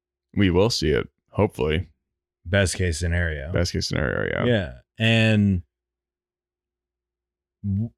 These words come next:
Speaker 2: when are we gonna be able to allow someone to cough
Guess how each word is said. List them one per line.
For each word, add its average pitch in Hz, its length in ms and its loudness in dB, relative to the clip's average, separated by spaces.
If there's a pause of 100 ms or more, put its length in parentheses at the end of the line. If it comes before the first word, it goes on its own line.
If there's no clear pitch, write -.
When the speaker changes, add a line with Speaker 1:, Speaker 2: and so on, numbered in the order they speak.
(100)
Speaker 2:
when 135 760 2
are 113 140 4
we 117 140 4
gonna 117 180 4
be 113 180 4
able 107 240 2
to 104 200 0
allow 92 380 2
someone 95 360 0
to 82 80 0
cough 90 580 0